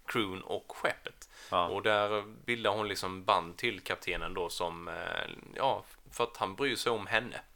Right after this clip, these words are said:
Speaker 2: Ja, ja.
Speaker 1: Eh, och, och,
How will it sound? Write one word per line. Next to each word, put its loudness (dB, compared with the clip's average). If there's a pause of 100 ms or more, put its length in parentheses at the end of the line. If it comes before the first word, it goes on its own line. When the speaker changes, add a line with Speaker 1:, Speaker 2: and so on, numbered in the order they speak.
(240)
Speaker 2:
Ja, -4 (120)
ja. -4
Speaker 1:
Eh, 2
och, -6 (340)
och, -6